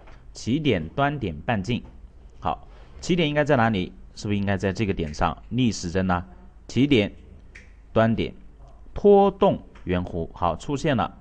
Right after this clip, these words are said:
半径二十五，确定一下。诶，是不是又不对啊？所以这个时候有的人发现了，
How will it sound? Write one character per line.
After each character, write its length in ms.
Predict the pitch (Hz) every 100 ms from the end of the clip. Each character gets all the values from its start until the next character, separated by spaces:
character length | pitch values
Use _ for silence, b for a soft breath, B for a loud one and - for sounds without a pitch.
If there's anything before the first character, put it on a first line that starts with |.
| -
半 180 | 139
径 320 | 113 131 101 - -
二 160 | 123 120
十 140 | 127
五， 320 | 104 92 - - - - - - -
确 120 | 107
定 160 | 87 80
一 40 |
下。 200 | - 78 - - - - - - - -
诶， 220 | 156 254 - - - -
是 140 | 147
不 60 | 156
是 60 |
又 100 | 208
不 120 | 117
对 220 | 90 92 82
啊？ 160 | - - - b b b
所 160 | -
以 20 | 185
这 160 | 233
个 80 | 190
时 140 | -
候 180 | 120 107 - -
有 100 | 95
的 100 | 101
人 140 | 101
发 160 | 110 101
现 240 | - 92
了， 140 | 78